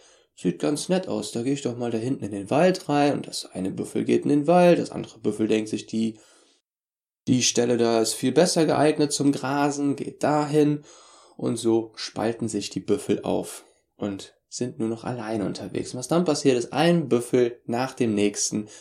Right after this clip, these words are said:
wird von den Löwen gerissen. Und sie haben keine Chance mehr.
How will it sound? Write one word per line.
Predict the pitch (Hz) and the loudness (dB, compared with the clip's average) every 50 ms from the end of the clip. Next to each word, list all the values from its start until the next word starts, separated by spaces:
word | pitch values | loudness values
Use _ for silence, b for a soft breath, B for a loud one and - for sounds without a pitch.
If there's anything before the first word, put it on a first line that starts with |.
| B B | B B
wird | - 113 120 120 117 117 - _ | 0 2 4 4 2 0 -4 _
von | - - - 107 104 | -16 -10 -6 -4 -2
den | 101 98 98 95 | -2 -2 -2 2
Löwen | 104 110 117 113 113 113 107 101 | 6 6 6 6 6 2 -2 0
gerissen. | - 107 101 - 117 113 - - - 117 - B B B B B B B | 0 0 0 0 0 2 2 2 0 -2 -6 B B B B B B B
Und | - 117 113 107 | -2 0 0 0
sie | 117 123 117 | 0 -2 2
haben | 135 127 120 - | 2 2 2 2
keine | - - 143 160 151 139 123 | 0 4 4 6 6 6 4
Chance | - - - 110 107 107 104 - - - | 2 -2 -2 -2 -2 -2 -4 -4 -6 -6
mehr. | - - - - | -8 -12 -14 -16